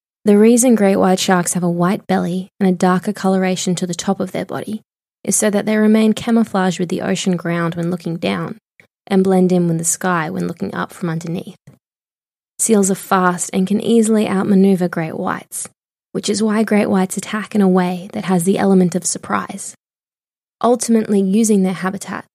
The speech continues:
to their advantage. This is why locations where there is a vast amount of deep space underneath can be dangerous if a great white shark is hunting in the area. The depth allows them to complete the ambush foundation of their hunting.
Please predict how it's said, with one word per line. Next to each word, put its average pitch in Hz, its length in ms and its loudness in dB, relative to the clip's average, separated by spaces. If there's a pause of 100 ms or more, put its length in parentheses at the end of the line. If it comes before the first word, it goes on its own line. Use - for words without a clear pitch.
(180)
to - 80 -10
their 180 140 2
advantage. 180 680 -8 (840)
This 220 180 4
is 220 160 2
why 208 180 4
locations 185 680 2
where 185 100 -2
there 185 160 -6
is 202 140 -4
a 202 60 -4
vast 208 440 -2
amount 202 300 2
of 175 140 -8
deep 190 240 0
space 175 360 0
underneath 170 640 -2 (100)
can 190 140 0
be 190 80 2
dangerous 185 840 0
if - 120 -8
a 196 60 -2
great - 280 -2
white 185 240 -4
shark 165 400 -4
is 170 160 -6
hunting 170 460 -4
in 175 160 -2
the 175 120 -2
area. 190 440 0 (500)
The 196 60 2
depth 202 320 2
allows 175 360 2
them 170 160 -2
to 180 120 -6
complete 202 480 0
the 190 180 0
ambush 170 400 0
foundation 165 560 -4
of 175 120 -8
their - 120 -6
hunting. 175 540 -8